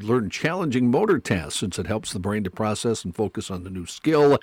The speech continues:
After a short sleep, study participants were able to perform more quickly and more efficiently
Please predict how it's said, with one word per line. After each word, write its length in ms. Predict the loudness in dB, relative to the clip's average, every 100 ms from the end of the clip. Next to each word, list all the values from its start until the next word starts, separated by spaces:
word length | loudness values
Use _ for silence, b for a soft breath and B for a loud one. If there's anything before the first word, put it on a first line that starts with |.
| B B B
After 260 | -4 0 0
a 60 |
short 360 | 2 2 2 0
sleep, 380 | -2 0 0 -4
study 320 | -2 0 0
participants 640 | 0 -2 0 0 -4 -4 -2
were 140 | -2
able 140 | -2
to 80 | -4
perform 420 | -8 -4 -2 -2
more 220 | 0 0 0
quickly 560 | 0 0 2 4 2 B B -6
and 140 | -2
more 240 | 0 2 0
efficiently 760 | 0 -2 0 -2 -2 -2 -4